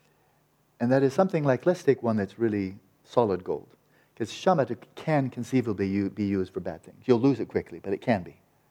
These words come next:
Devadatta, the Buddha's cousin, achieved shamatha. He achieved the fourth jhana. He was really a samadhi master.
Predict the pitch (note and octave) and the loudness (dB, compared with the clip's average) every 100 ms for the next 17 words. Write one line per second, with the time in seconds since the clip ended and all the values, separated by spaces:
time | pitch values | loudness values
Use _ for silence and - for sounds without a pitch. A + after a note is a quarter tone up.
0 | _ A#2 A2 G#2+ A2 - E2+ _ _ _ | _ 2 2 2 0 0 -18 _ _ _
1 | - G2+ G#2 G2 A#2 G#2 E2+ - _ _ | -8 -2 -2 0 2 0 -2 -16 _ _
2 | _ _ _ - F#2+ A#2+ G#2 A#2 A2 G2+ | _ _ _ -12 -2 -2 2 2 0 0
3 | C3 B2 C3 F#2 - F#2 - D#2+ D#2 - | -2 0 -2 -2 -2 -2 -4 -10 -10 -18
4 | _ G2+ E2 G2 F#2+ F2 - G2 G2 F#2 | _ -12 -10 -4 -2 -2 -2 -2 -2 -2
5 | F2 F2+ - | -4 -6 -10